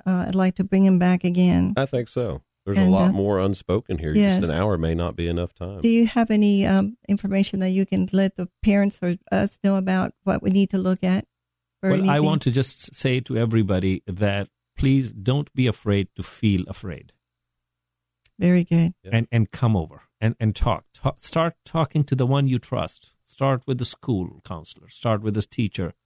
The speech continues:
Speaker 3: Start with your pediatrician. But start.
Speaker 1: Thank you so very
Speaker 2: Yes.
Speaker 1: much. We appreciate you very much being here this evening. Billy, thank you for
Speaker 2: Yes,
Speaker 1: being
Speaker 2: ma'am.
Speaker 1: here tonight. And we, uh, look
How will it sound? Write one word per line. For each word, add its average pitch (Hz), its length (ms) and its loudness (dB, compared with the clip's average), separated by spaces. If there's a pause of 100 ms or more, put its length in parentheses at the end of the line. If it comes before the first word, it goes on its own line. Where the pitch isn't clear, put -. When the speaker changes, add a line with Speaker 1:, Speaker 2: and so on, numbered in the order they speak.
(160)
Speaker 3:
Start - 380 -2
with 98 120 0
your 95 80 -4
pediatrician. 92 760 -4 (240)
But - 120 -8
start. - 400 -10 (280)
Speaker 1:
Thank 185 240 -2
you 185 80 0
so 185 220 -2
very 175 120 2
Speaker 2:
Yes. 175 100 2
Speaker 1:
much. 160 240 -2
We 190 100 2
appreciate 202 480 -2
you 185 60 0
very 180 220 2
much 180 260 0
being 175 160 2
here 185 180 4
this 180 220 0
evening. 180 320 2 (640)
Billy, 202 400 0
thank 190 220 0
you 196 60 -4
for 180 380 -8 (220)
Speaker 2:
Yes, - 120 -4
Speaker 1:
being 196 140 2
Speaker 2:
ma'am. 196 80 0
Speaker 1:
here 190 160 2
tonight. 196 480 0 (400)
And 185 380 4
we, 190 400 4
uh, 190 80 2
look 202 240 0